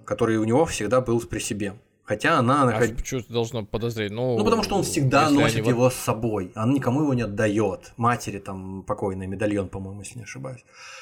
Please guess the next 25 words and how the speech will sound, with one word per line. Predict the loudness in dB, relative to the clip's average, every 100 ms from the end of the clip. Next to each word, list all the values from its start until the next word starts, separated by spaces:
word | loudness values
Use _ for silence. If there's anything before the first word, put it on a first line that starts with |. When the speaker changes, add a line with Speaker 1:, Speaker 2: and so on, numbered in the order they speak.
| -20 _
Speaker 1:
Вот, | -2 -2 2
и | 2 2 -8 _ _ _ _ _ _ 2
она | 4 4
пошла | 2 4 4
куда-то | 4 2 2 2 2
там, | 2 2
неважно, | 4 2 2 2
по | 2
своим | 4 4 4
делам, | 2 4 6 4 0 -4
в | 0
другой | 4 6 6 4
город, | 4 4 4 2
задремала | 2 2 4 4 4
где-то | 2 0 0 4 6 8 6 2 -4 -6
на | 0 0 0 -2
сеновале, | 0 2 4 2 0 -2 -4
и | -2 0 -4 -10 _ _ _ _
её, | 0 4 4
значит, | 2 -4 0
там, | 0 0 -2 -4
э, | -6 -6 -10 -6
а-, | -6 -6
а-, | -4 0 2 2 0 -2
обнаружили. | -2 0 2 2 2 0 -4